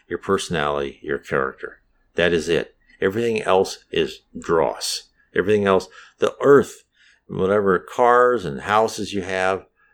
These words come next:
it's all, it's all gonna be gone. At one time, the earth will, will be a dead planet, right? The sun will burn out. We'll be in another planet then. Nothing is important except what is in here and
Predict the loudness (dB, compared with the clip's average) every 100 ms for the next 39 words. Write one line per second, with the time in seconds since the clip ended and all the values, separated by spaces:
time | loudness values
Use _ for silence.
0 | _ _ -10 -2 0 0 -4 -18 -8 2
1 | 2 4 0 -2 -6 -6 -6 -2 0 0
2 | -2 -4 -2 -4 -8 _ -6 0 4 4
3 | 2 -8 -4 -4 -4 _ -8 -6 -4 0
4 | 0 2 2 0 -2 -2 -2 -2 2 2
5 | 2 -6 0 2 2 2 4 4 4 4
6 | 4 0 -4 _ _ -20 _ 4 4 4
7 | 2 2 2 2 2 0 -2 -4 -6 -12
8 | _ _ _ _ -4 0 2 2 -2 -2
9 | -2 -2 -2 -8 -4 -2 -2 -4 -18 -12
10 | -12 -4 -2 -4 -6 -2 0 0 -6 _
11 | -4 -2 -2 -4 -6 -6 -8 _ _ 0
12 | 2 2 -2 -8 _ -20 _ -6 -6